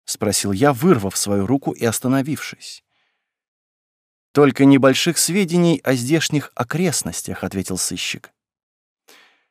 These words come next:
Я не мог отказаться пополнить географический багаж сыщика Каффа.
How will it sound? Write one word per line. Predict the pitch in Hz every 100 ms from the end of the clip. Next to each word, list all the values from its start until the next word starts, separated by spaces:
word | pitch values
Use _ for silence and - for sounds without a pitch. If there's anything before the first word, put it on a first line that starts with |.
| _ _ _ _ _ _ -
Я | 113 156
не | 185
мог | 175 131
отказаться | 113 - 107 110 143 - 135
пополнить | 135 120 - 156 120 104 95 -
географический | 107 98 104 - - 110 -
багаж | 95 95 95 123 180 -
сыщика | - - 117 - 95 - 92
Каффа. | - 92 - - -